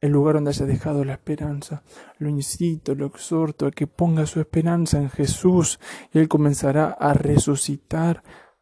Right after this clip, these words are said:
su vida, empezará a restaurar, y no solamente eso, sino que devolverá el soplo del Espíritu Santo para que usted camine en santidad.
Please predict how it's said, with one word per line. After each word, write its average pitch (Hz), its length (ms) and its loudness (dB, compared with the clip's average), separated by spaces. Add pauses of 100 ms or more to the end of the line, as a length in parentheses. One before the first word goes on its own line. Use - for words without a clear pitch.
(380)
su 139 280 -2
vida, 139 360 0
empezará 139 600 0
a - 40 2
restaurar, 143 880 0 (300)
y 156 80 0
no 165 100 2
solamente 160 580 0
eso, 151 160 -2
sino 151 280 0
que 151 80 2
devolverá 147 400 6
el 147 100 2
soplo 151 460 6
del 147 140 6
Espíritu 175 600 2
Santo 170 560 0 (300)
para 147 200 4
que 147 60 -4
usted 156 260 0
camine 170 400 4
en 156 120 2
santidad. 127 680 0